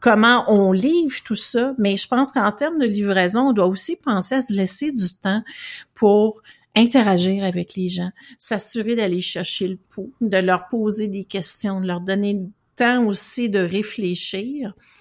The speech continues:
parce que ça, c'est une chose au-delà de notre débit, au-delà de faire,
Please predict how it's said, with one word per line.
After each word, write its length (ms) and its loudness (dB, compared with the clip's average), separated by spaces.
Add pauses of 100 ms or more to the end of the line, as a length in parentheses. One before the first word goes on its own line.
(400)
parce 240 -6
que 80 -6
ça, 180 0
c'est 260 -6
une 160 -2
chose 720 0 (400)
au-delà 640 4
de 140 0
notre 240 0
débit, 460 -2 (240)
au-delà 840 4
de 680 0
faire, 680 0